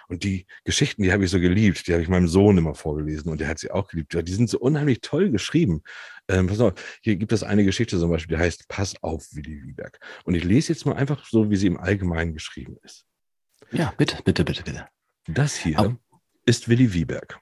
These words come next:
Speaker 1: fünf Jahre alt. Zwei Dinge mag er besonders gern.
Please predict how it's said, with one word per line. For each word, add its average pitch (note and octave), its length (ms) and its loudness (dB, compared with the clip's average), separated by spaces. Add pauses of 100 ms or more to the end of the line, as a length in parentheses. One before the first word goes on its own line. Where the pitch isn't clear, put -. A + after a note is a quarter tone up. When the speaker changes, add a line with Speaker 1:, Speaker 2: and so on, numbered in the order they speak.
(480)
Speaker 1:
fünf D2+ 300 -4
Jahre C#2+ 320 -2
alt. C#2 300 -8 (560)
Zwei D3 400 -2
Dinge A2 360 2
mag E2 280 0
er F2 60 2
besonders D2+ 560 -2
gern. D2+ 300 -6